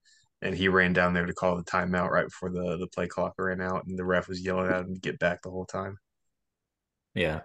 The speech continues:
Speaker 2: that was, that was a funny audio clip. I love that, uh, the N F L releases all these audio clips.
Speaker 1: Yes.
Speaker 2: Um, I think that's awesome. I think, um, it's, it's really insightful to, and funny most of the time. It's just funny.
Speaker 1: Oh, yeah.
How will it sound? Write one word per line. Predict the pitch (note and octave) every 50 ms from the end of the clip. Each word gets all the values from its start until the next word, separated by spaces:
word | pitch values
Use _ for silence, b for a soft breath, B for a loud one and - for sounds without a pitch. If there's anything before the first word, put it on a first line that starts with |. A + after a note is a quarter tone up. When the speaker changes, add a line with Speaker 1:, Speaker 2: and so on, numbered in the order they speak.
| - _ -
Speaker 2:
that | - -
was, | E2+ E2+ - -
that | - G2+
was | G2+ F#2+ F#2
a | F2+
funny | - - F#2 F2 E2
audio | E2 F2+ F#2+ F2+
clip. | - A2 G#2+ -
I | D3+ F3+
love | F3 A#2+ G2 G2+ A2+ C#3 - -
that, | G2 F#2+ F2+ - -
uh, | G2+ F#2+ F2+
the | E2 F#2+
N | F#2 G2 F#2+
F | - -
L | G2+ F#2+
releases | F2 E2+ F2 F#2 F#2 F2 - - -
all | F2 E2+
these | F2 F2 E2 -
audio | - F2 F2+ F#2 F2 E2+ E2+
clips. | - - E2+ E2 - - - - - B B B B B B B B B -
Speaker 1:
Yes. | E2+ F#2+ F2+ - - - -
Speaker 2:
Um, | G2 F#2 F2 E2+
I | - F#2
think | F#2+ - A#2+ A#2+
that's | - F2 - - -
awesome. | D#2+ D#2+ E2+ - - D2+ D#2 D2 D2+ - _ _ -
I | F#2 F2
think, | - F#2 F2 F2 F2 - - - -
um, | - F2 E2 D#2+ D#2+ D#2+ D#2+ D#2+ D#2 D#2 D#2 D#2+ - - _ _ _ _ _ _ _
it's, | - - - - - - -
it's | F2+ - - -
really | - F#2+ F#2+ F#2 F2+ F2+ F2+ F2+ - - _ -
insightful | - F#2 F2+ - F#2 F#2 F#2 F2 - - F#2 F2+ - - -
to, | - F#2+ E2+ - - - - _ B B B B B -
and | C3+ C#3 B2+
funny | - - G2 F#2 F2 E2+ E2 - -
most | - F#2 F#2 F2+ - -
of | -
the | -
time. | E2+ E2+ E2
It's | E2 -
just | E2 - -
funny. | - F2+ F2 E2+ F2 F2+ - -
Speaker 1:
Oh, | C#3+ A2
yeah. | - - G1+ G1+